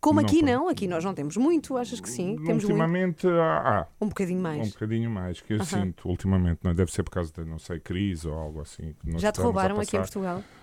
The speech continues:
Speaker 2: Mas
Speaker 1: vos
Speaker 2: ag-,
Speaker 1: roubaram?
Speaker 2: lá não,
Speaker 1: A
Speaker 2: lá
Speaker 1: vocês aqui? Já vos roubaram?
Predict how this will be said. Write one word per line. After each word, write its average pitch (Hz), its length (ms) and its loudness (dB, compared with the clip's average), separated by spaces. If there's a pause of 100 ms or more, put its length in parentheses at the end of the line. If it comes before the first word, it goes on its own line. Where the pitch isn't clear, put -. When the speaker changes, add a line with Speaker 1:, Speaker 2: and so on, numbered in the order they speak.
Speaker 2:
Mas 127 260 6
Speaker 1:
vos 135 40 6
Speaker 2:
ag-, 135 120 8
Speaker 1:
roubaram? 151 220 6
Speaker 2:
lá 180 200 12
não, 104 300 4
Speaker 1:
A 87 100 -2
Speaker 2:
lá - 20 4
Speaker 1:
vocês 214 420 2
aqui? 226 340 -4 (540)
Já 196 120 0
vos 202 140 -4
roubaram? 190 500 -2